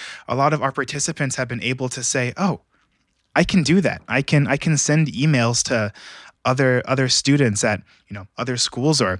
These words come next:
I can post in these groups and I can try to collaborate, like, and not just show off my chops, like, 'Oh, you know, listen to me play Clark two really fast, but, "Hey, I'm, like, interested in having some kind of new music thing." I was a part of this, like, N G T C, and there were these new etudes and composers. Like, is there a composer who wants to work with me?'"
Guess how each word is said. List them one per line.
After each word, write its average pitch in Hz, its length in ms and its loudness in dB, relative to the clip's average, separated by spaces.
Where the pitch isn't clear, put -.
I 123 80 0
can 135 180 -2
post - 360 0
in 135 80 4
these 120 200 0
groups 123 380 -2
and 127 80 -2
I 117 60 0
can 113 160 -2
try 131 160 2
to 127 80 4
collaborate, 123 580 2
like, 110 160 -2
and 110 60 0
not 131 180 2
just 123 180 0
show 127 180 2
off 127 180 4
my 113 140 0
chops, 135 380 2
like, 113 160 -2
'Oh, 139 120 4
you 120 120 2
know, 101 220 -2
listen 131 240 -2
to 117 60 0
me 131 100 2
play 110 220 0
Clark 120 320 0
two 175 180 6
really 139 220 6
fast, 131 400 0
but, 120 180 2
"Hey, 160 260 4
I'm, 127 260 0
like, 110 220 -2
interested 139 680 2
in 113 380 -4
having 127 340 -4
some 143 160 0
kind 131 180 0
of 104 80 2
new 127 220 4
music 156 340 4
thing." 143 220 0
I 110 80 -2
was 107 100 -4
a 104 60 -6
part 135 240 0
of 127 120 0
this, 120 200 -2
like, 110 160 -4
N 117 100 -2
G 113 140 -4
T - 120 -6
C, 165 300 2
and 156 100 2
there 143 60 4
were 127 100 2
these 101 220 -4
new 113 140 -2
etudes 143 400 0
and 120 80 -6
composers. 139 520 -2
Like, 123 160 -4
is 135 60 -2
there 156 120 4
a 156 40 0
composer 143 460 2
who 131 100 -4
wants 113 200 -2
to 117 60 -2
work 127 240 2
with 147 140 2
me?'" 113 180 2